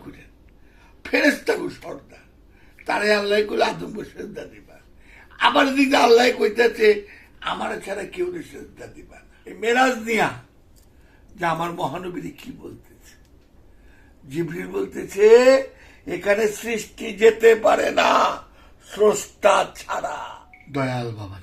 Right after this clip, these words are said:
জাহাঙ্গীর, দয়াল বাবা জাহাঙ্গীর, দয়াল বাবা জাহাঙ্গীর। বাবা জাহাঙ্গীর,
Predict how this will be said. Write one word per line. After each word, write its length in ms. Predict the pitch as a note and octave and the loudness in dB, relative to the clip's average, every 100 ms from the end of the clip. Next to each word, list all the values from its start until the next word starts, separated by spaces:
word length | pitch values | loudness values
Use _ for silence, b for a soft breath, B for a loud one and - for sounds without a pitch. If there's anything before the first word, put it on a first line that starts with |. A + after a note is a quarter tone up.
| - | -20
জাহাঙ্গীর, 600 | - - - - - _ _ - - _ b b b b b b b b _ - | -20 -20 -20 -20 -20 _ _ -20 -20 _ b b b b b b b b _ -8
দয়াল 440 | C#3 C3+ C3 A#2+ | -6 -4 -6 -10
বাবা 300 | G#2+ G#2+ G2+ | -12 -14 -20
জাহাঙ্গীর, 680 | F#2+ - - _ _ _ - _ _ _ _ _ _ _ _ _ _ _ _ b b b _ - | -20 -20 -20 _ _ _ -20 _ _ _ _ _ _ _ _ _ _ _ _ b b b _ -6
দয়াল 500 | C#3+ C3 B2 A2+ G2+ | -4 -4 -6 -8 -10
বাবা 300 | G#2 F#2 - | -16 -20 -20
জাহাঙ্গীর। 720 | - - - - _ _ _ - _ _ _ b b b b b b _ | -20 -20 -20 -20 _ _ _ -20 _ _ _ b b b b b b _
বাবা 240 | D3 C3+ B2+ | -6 -6 -6
জাহাঙ্গীর, 680 | B2 G#2 A2+ A#2+ G#2 G2+ | -10 -12 -12 -18 -20 -20